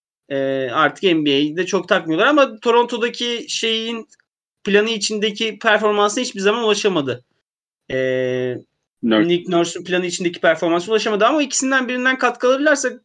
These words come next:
Speaker 1: forvet rotasyonuna da bir derinlik sağlayacaklar.
Speaker 2: Hı hı.
Speaker 1: E, Malik Monk eklemesi mühim. Çünkü Sacramento takımında,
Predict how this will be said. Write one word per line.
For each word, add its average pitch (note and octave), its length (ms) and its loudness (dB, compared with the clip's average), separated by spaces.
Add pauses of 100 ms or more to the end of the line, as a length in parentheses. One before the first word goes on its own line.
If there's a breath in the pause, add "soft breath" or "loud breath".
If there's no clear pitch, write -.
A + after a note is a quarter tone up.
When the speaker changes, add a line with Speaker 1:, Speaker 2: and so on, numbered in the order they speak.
Speaker 1:
forvet A3 320 2
rotasyonuna A3 500 -4
da A3+ 100 -6
bir G3+ 100 -6
derinlik A3 420 -2
sağlayacaklar. F3+ 720 0 (600)
Speaker 2:
Hı - 60 2
hı. - 60 6
Speaker 1:
E, F3 180 6
Malik A#3+ 380 2
Monk D4+ 340 2
eklemesi B3+ 520 -2
mühim. B3+ 400 -6 (800)
Çünkü B3+ 580 -4
Sacramento C4+ 640 0
takımında, A#3+ 720 -4